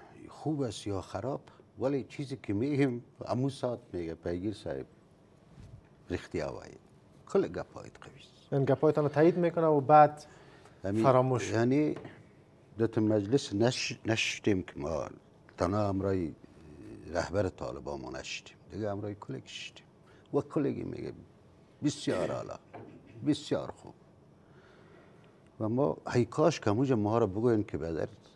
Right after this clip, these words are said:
Speaker 1: اینمی خراب گپ است که ما دلیل بگوییم، ولی همه‌شان تایید می‌کنن. دیدی موارد را که ما در رسانه ها می‌گم باور به خدا کنین تندتر پیش ریشان برشان گفتیم. چند روز پیش با جناب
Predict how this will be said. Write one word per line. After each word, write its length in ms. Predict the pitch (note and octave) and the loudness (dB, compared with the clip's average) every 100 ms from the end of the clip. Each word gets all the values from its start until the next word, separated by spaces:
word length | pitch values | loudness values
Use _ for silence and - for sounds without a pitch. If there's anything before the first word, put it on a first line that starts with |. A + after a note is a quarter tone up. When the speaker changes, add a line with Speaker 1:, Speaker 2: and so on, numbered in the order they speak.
| - | -6
Speaker 1:
اینمی 320 | F2+ F#2 B2 | 0 2 2
خراب 500 | - F#2 F2+ - - | 2 2 4 4 4
گپ 240 | F2 E2 | 0 0
است 280 | C2+ - - - - - - - - | -6 -12 -14 -16 -20 -20 -20 -20 -8
که 60 | F#2+ | -2
ما 180 | G2 | 0
دلیل 400 | A2 D#2+ D#2+ F#2+ | 0 0 0 0
بگوییم، 380 | E2 D#2 - - - - - - - - - - - - | 0 -6 -10 -16 -18 -20 -20 -20 -20 -20 -20 -20 -20 -12
ولی 180 | D#2+ F2 | -6 -6
همه‌شان 600 | D2+ A#2+ - A2+ - G2+ | -6 -4 -4 -6 -6 -10
تایید 320 | - C2+ E2+ G2 - | -8 -6 -6 -6 -10
می‌کنن. 400 | D2+ - - - - - - - - - | -12 -12 -18 -20 -20 -20 -20 -20 -20 -10
دیدی 200 | G2+ C3 | -4 -2
موارد 580 | C#3+ A#2+ G2+ G2+ B2 A#2 | 0 2 4 4 4 4
را 140 | G#2 G2 - - - - - | 0 -2 -10 -20 -20 -20 -6
که 60 | |
ما 200 | G#2 A2+ | 0 2
در 160 | G2+ F2 | 2 2
رسانه 400 | E2+ - E2+ E2+ | 0 -2 -2 0
ها 180 | E2+ A2+ | 0 0
می‌گم 360 | A2 A#2+ G#2+ | 0 0 -2
باور 340 | F2 E2 F2 G#2+ | -4 -4 -4 -6
به 120 | E2 | -8
خدا 340 | - F2 F2 | -12 -8 -6
کنین 320 | F#2 - E2+ F2 - | -6 -6 -6 -8 -8
تندتر 600 | G2+ F#2 - - D3 D3 | -6 -6 -2 2 2 0
پیش 280 | - - | -6 -12
ریشان 440 | E2+ F2 - - C3 | -6 -6 -6 -8 -8
برشان 340 | - - - | -10 -12 -12
گفتیم. 360 | - - - - - - - - | -14 -16 -20 -20 -20 -20 -20 -10
چند 160 | - | -2
روز 220 | D#3 B2+ - | 0 0 2
پیش 220 | A#2+ G2+ | 0 0
با 260 | E2+ D2 - - - - - - E2+ E2 | -4 -8 -10 -20 -20 -20 -20 -14 -8 -6
جناب 420 | C#2+ E2 E2 D#2 | -4 -2 -2 -2